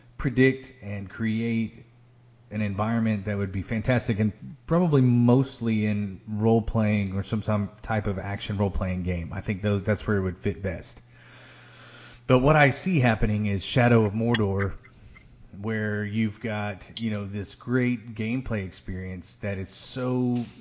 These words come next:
it's so big, but then all of the things that happen in the game and the extra purchases and the extra, uh, you know, just, I just see it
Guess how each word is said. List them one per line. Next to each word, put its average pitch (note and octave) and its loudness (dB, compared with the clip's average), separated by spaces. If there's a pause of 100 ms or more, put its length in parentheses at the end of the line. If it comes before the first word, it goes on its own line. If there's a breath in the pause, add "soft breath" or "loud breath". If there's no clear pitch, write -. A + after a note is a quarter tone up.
(380)
it's A#2 -10
so D3 -4
big, A2 -6 (380)
but A2 -2 (640)
then B2 0
all B2 -2
of A#2+ -4
the A2+ 0
things B2 -4
that G2 -6
happen A#2 -6
in G#2 -4
the G#2 -4
game G2 -6
and F#2+ -6
the F#2 -4 (1900)
extra C3+ 0
purchases A#2 -2
and G#2+ -4
the G#2+ -2 (100)
extra, A#2+ -2
uh, G2+ -2 (560)
you G#2 -8
know, G#2 -6
just, F3+ -2
I C3 -6
just C#3+ -2
see D3 -2
it A2+ -4